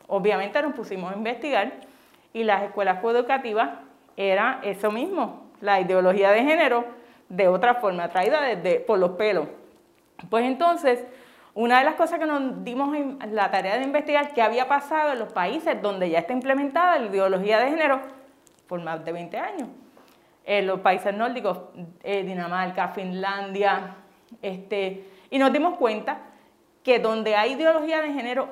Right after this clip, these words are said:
ha aumentado la violencia contra la mujer, y no tan solo contra la mujer, sino agresión sexual contra mujeres y niños.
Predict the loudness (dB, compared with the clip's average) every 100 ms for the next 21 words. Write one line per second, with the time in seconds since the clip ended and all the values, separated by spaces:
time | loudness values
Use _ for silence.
0 | 0 2 2 2 0 -4 -2 2 4 4
1 | 2 -2 -12 -20 _ _ _ -4 4 6
2 | 6 0 0 0 0 0 0 2 2 2
3 | 0 -2 -4 -18 -20 _ -8 -4 -2 -2
4 | -2 0 -2 0 -2 -4 -4 -2 -4 -6
5 | -12 -20 _ -2 0 2 2 2 2 -2
6 | 0 0 0 0 -2 2 4 4 2 -8
7 | -18 -6 -2 0 0 0 2 0 0 -2
8 | -6 -6 -6 -8 -10 -16